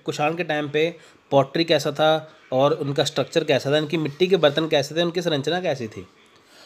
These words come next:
देखिए, during this period, uh, the pottery was red color, which was manufactured both plain and polish। देखिए कि इस अवधि के दौरान, यानी कि इस, अगर हम पीरियड की बात करें, जो पॉटरी थे, यानी कि जो मिट्टी के बर्तन थे, वो लाल रंग के होते थे,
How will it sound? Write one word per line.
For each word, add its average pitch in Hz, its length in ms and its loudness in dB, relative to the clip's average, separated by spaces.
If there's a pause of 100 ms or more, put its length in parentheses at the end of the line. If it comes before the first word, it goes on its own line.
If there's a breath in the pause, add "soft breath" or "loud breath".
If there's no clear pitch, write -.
(160 soft breath)
देखिए, 170 220 6
during 165 340 2
this 180 180 -2
period, 156 240 2 (640)
uh, 135 180 4
the 160 100 6 (100)
pottery 165 400 4
was 131 280 2
red 170 220 2
color, 175 400 2
which 196 200 0
was 180 300 0
manufactured 151 640 -4
both 160 220 2
plain 156 340 0
and 160 140 0
polish। 113 320 0 (600 loud breath)
देखिए 170 240 4
कि 214 80 0
इस 214 340 0
अवधि 180 240 0
के 180 140 -2
दौरान, 147 300 0
यानी 165 120 -4
कि 196 120 -4
इस, 185 300 -4 (140)
अगर 156 240 2
हम 175 60 0
पीरियड 143 280 0
की 165 120 0
बात 139 300 2
करें, 151 280 0 (400 loud breath)
जो 160 280 4
पॉटरी 151 380 4
थे, 165 100 -4
यानी 156 140 0
कि 170 80 -6
जो 175 200 0
मिट्टी 151 380 -2
के 185 100 4
बर्तन 143 340 0
थे, 165 140 2
वो 151 180 0
लाल 123 320 4
रंग 170 180 0
के 175 100 -2
होते 147 340 0
थे, 156 180 -4